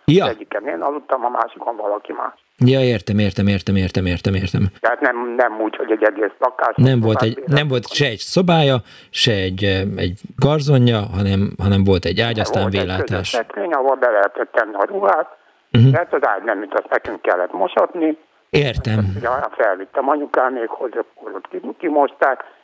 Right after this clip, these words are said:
Speaker 2: ruha nem, mint azt szintén magam intéztem, de hát akkor még volt olyan, hogy patyolat, ami szintén nagyon olcsó volt, és akkor oda vittük a cuccokat, hogyha esetleg anyukámnak, mint tudom, elmentek nyaralni, és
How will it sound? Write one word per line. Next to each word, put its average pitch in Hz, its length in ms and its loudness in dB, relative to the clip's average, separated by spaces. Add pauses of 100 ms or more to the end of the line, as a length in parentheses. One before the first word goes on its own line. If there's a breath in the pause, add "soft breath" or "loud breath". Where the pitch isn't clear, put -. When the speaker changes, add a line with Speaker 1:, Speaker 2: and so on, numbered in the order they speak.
(240 loud breath)
Speaker 2:
ruha 120 320 4
nem, 107 200 0
mint 110 220 -8
azt - 100 -16
szintén 160 500 -2 (100)
magam 135 480 0
intéztem, 127 640 -2 (500 soft breath)
de 135 80 0
hát 139 160 0
akkor - 280 0
még 135 160 4
volt 107 260 2
olyan, 98 120 2
hogy 92 100 -6
patyolat, 135 580 2
ami 107 200 -6
szintén 160 300 -8
nagyon 139 280 0
olcsó 143 360 0
volt, 135 380 2 (840 soft breath)
és 139 240 -6 (100)
akkor 135 300 0
oda 98 200 2
vittük - 360 -6
a 110 80 0
cuccokat, - 580 -2
hogyha 147 300 -2
esetleg 123 460 0 (480 soft breath)
anyukámnak, 131 1120 -4
mint 135 140 -12
tudom, 127 180 -2
elmentek 113 540 -2
nyaralni, 117 460 0
és - 60 -12